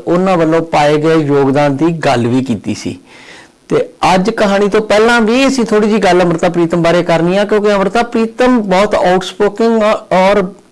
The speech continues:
ਬੜਾ ਉਹਨਾਂ ਦਾ ਵੱਡਾ ਨਾਂ ਸੀਗਾ। ਔਰ ਲੱਗਦਾ ਏਦਾਂ ਹੈ ਕਿ ਜਿਹੜੇ ਬਹੁਤ ਸਾਰੇ ਉਹਨਾਂ ਦੇ ਸਮਕਾਲੀ ਸਾਹਿਤਕਾਰ ਸੀ, ਉਹਨਾਂ ਦੀ ਚੜ੍ਹਤ ਤੋਂ ਉਹਨਾਂ ਨਾਲ ਈਰਖਾ ਕਰਨ ਲੱਗੇ ਤੇ ਉਹਨਾਂ ਦੇ ਬਾਰੇ ਕਈ ਤਰ੍ਹਾਂ ਦੀਆਂ ਗੱਲਾਂ ਸੁਣਨ ਵਿੱਚ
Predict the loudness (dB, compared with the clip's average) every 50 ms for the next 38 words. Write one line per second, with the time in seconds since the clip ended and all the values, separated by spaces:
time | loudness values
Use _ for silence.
0 | _ -12 -6 -2 0 2 2 2 2 2 2 0 2 0 0 0 2 0 2 2
1 | 0 0 -2 -4 -6 -6 -4 -4 -4 -4 -4 -8 -18 -18 -18 -16 -16 -18 -18 -20
2 | -14 _ -2 0 2 2 2 4 2 2 4 2 2 2 2 2 2 2 2 2
3 | 2 2 2 2 2 0 0 0 0 2 2 2 2 2 2 2 0 0 0 0
4 | 2 2 2 2 2 2 0 0 0 0 -2 -2 -2 -2 0 0 0 2 2 2
5 | 0 0 -2 -4 -2 0 2 2 0 0 -4 -2 0 2 2 2 0 -2 -2 -2
6 | 0 0 2 2 0 0 -2 -4 -6 -8 -4 -2 0 0 -2 -4 -8 -18 -4 -2
7 | 0 2 2 2 2 0 0 0 0 2 2 2 0 0 -2 -4 -4 0 0 0
8 | 0 0 0 -2 0 0 -2 0 0 0 0 0 0 0 0 0 0 0 0 0
9 | 0 0 0 -2 0 0 -2 -2 0 -2 -2 -2 -2 -2 -2 -2 -2 -2 -2 -2
10 | -2 -2 -2 -4 -4 -6 -4 -4 -2 0 0 0 0 -2 -4